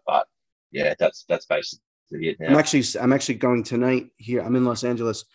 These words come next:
Speaker 2: I'm going to see two bands from Australia tonight. I'm going to see, um, Alpha Wolf, Polaris and Alpha Wolf tonight. Yeah.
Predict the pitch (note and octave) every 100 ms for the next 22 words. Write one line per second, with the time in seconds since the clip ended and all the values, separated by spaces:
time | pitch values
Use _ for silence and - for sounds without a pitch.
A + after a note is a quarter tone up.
0 | _ _ - A2+ B2+ B2 A#2+ B2 - -
1 | A2 A#2 A#2 A#2 B2 A#2 A2+ - A#2+ A#2+
2 | A2+ B2+ D3+ A#2 _ - G2+ A2+ A2 -
3 | A#2+ A2+ A2+ - _ _ - G#2 G#2 A#2+
4 | B2+ C#3+ C3+ C#3+ D#3+ - _ _ _ _
5 | _ - A2+ B2 C3 B2+ C3 A#2+ G2+ B2+
6 | A#2+ G#2+ G2 - G#2 G#2 - A#2